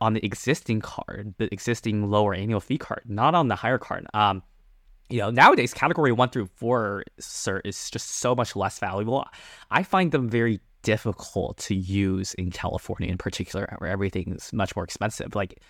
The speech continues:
if you go to San Francisco, everything is at least category five, right? Um, a lot of the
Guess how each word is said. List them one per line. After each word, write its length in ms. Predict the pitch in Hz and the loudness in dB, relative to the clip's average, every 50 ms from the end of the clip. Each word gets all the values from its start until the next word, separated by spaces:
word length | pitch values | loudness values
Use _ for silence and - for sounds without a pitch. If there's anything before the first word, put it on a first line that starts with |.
| _ _ _ - | _ _ _ -8
if 120 | - 113 | -6 -4
you 60 | 107 110 | 0 4
go 80 | 139 | 4
to 80 | 135 123 | 4 4
San 180 | - 135 123 | 4 2 2
Francisco, 640 | - 135 113 - 156 143 - - 104 92 90 82 82 - _ _ _ _ _ _ _ - | 2 2 0 0 0 0 0 0 -2 -2 -4 -6 -10 -14 _ _ _ _ _ _ _ 0
everything 520 | 110 107 110 110 120 110 - 120 110 107 104 | 2 2 4 4 2 2 2 2 2 2 2
is 140 | 101 - - | 0 0 -2
at 200 | - 101 - - | -4 -6 -6 -4
least 400 | 107 104 104 104 101 - - - | -4 -2 -2 -2 -2 -4 -6 -8
category 400 | - - 101 98 98 98 92 95 | -6 -4 -4 -2 -2 -2 -4 -6
five, 540 | - - - 95 143 - - - - - - - | -6 -6 -4 -2 0 0 -2 -2 -6 -8 -10 -8
right? 240 | 113 98 92 87 - - | -8 -6 -6 -6 -8 -6
Um, 340 | - 104 92 87 85 87 - _ - | -6 -4 -4 -4 -4 -8 -12 _ -6
a 100 | 120 120 | 0 4
lot 220 | 135 190 302 381 | 6 8 8 6
of 100 | - - - | 6 2 2
the 180 | 131 - - | 0 0 0